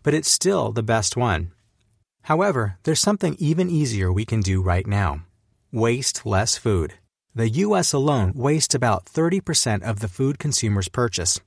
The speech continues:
Imagine that. If you spend thirty dollars on food, ten dollars goes down the drain, or into the trash can, rather.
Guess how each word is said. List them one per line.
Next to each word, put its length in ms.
Imagine 420
that. 260
If 200
you 140
spend 360
thirty 340
dollars 380
on 160
food, 380
ten 260
dollars 440
goes 260
down 240
the 80
drain, 400
or 120
into 140
the 100
trash 360
can, 260
rather. 380